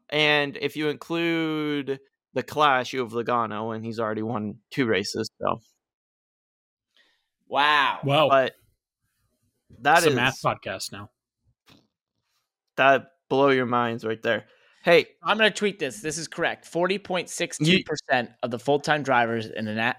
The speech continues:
Speaker 1: at nascar Cup Series have won a race, according to Josh Game Since.
Speaker 2: Uh,
Speaker 1: And he asked,
Speaker 2: uh,
Speaker 1: Is this
Speaker 2: you, you
Speaker 1: supposed
Speaker 2: could do
Speaker 1: to be
Speaker 2: points
Speaker 1: <laughs>
Speaker 2: races.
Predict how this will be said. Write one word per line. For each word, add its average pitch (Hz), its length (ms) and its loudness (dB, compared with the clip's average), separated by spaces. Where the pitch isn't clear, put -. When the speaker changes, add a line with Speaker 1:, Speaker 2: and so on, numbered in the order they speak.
Speaker 1:
at 123 180 0
nascar 123 380 -6
Cup 117 160 -6
Series 101 220 -10
have 101 140 -14
won 104 140 -8
a 92 40 -8
race, 85 260 -6
according 101 280 -6
to 90 60 -8
Josh - 500 -4
Game 95 200 -10
Since. - 420 -12
Speaker 2:
Uh, 139 180 4
Speaker 1:
And 113 120 -6
he - 40 -4
asked, 135 280 4
Speaker 2:
uh, 131 220 0
Speaker 1:
Is 120 80 -8
this 139 120 4
Speaker 2:
you, 156 60 6
you 147 40 6
Speaker 1:
supposed 131 140 8
Speaker 2:
could 185 80 0
do 208 140 4
Speaker 1:
to 135 60 -6
be 123 40 -2
Speaker 2:
points 175 320 4
Speaker 1:
<laughs> - 0 -
Speaker 2:
races. 117 520 2